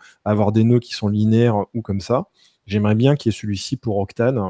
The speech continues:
ou pour, euh, Redshift, hein, ou pour, euh, Arnold, hein, d'ailleurs, hein.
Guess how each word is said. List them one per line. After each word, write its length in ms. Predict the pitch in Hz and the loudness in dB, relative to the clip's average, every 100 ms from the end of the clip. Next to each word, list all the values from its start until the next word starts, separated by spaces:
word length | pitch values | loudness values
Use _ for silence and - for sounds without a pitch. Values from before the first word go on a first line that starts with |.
| 113 | -8
ou 80 | 98 | -14
pour, 400 | - 104 95 92 | -10 -8 -4 -4
euh, 180 | 90 | -4
Redshift, 480 | 90 98 - 110 - | -6 -8 -8 -10 -10
hein, 160 | 90 82 | -14 -12
ou 320 | 101 98 92 90 | -12 -12 -14 -14
pour, 280 | 107 92 90 | -8 -6 -6
euh, 140 | 85 85 | -8 -6
Arnold, 360 | 92 92 113 95 | -6 0 0 0
hein, 120 | 90 | -4
d'ailleurs, 260 | 90 90 | -6 -8
hein. 100 | 90 | -10